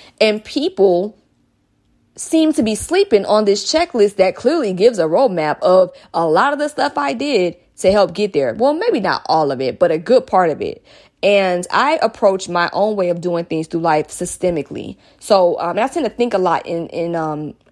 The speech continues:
in systems as well. I don't know how else to explain it, but everything kind of has a part, but also a part in a whole.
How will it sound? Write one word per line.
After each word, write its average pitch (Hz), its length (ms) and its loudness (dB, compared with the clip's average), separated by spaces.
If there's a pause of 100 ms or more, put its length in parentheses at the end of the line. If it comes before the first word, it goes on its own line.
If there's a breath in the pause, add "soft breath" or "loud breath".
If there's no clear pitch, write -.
in 185 80 -4
systems 185 400 -4
as 156 120 -4
well. 156 280 2
I 151 100 0
don't 185 460 -6 (480)
know 170 880 0 (680)
how 175 200 0
else 175 120 -2
to 170 100 0
explain 156 440 -4
it, 143 120 -6
but 160 220 -2
everything 202 480 0
kind 190 240 -2
of 175 60 -4
has 175 200 -2
a 160 200 -2 (340 loud breath)
part, - 480 0 (260)
but 170 380 0
also 185 320 2
a - 60 0
part - 340 -4
in 151 60 -4
a 135 80 -2
whole. 147 400 2